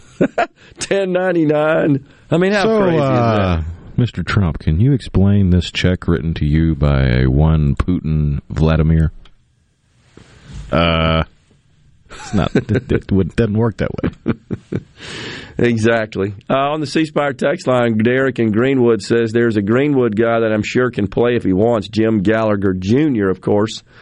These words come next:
Speaker 1: professional golfer." You know, I'm not sure exactly what the rules are. I've heard lots of, of, uh, legend, I guess, about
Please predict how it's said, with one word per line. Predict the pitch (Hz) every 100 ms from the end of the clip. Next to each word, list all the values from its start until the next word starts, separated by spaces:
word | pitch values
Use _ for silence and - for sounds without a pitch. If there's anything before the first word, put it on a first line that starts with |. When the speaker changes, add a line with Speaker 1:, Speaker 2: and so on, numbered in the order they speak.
| - - -
Speaker 1:
professional | 120 110 135 131 - 117
golfer." | 107 117 131 127 127 123 - - - - - - 160
You | 180
know, | 208
I'm | 202 208
not | 214 196 -
sure | - 160 175 180 156 135 120 _ _
exactly | 131 127 107 131 135 135 135 135
what | 123 127 131
the | 120
rules | 113 127 131 120
are. | 127 131
I've | 131
heard | 127 123
lots | 123 120 120
of, | 117 101 - - - - _ _ _ -
of, | 117 113 104
uh, | 110 107 104 101 - - - -
legend, | 117 131 143 135 131 127 110 123 202
I |
guess, | 117 127 123 120
about | 101 113 113 117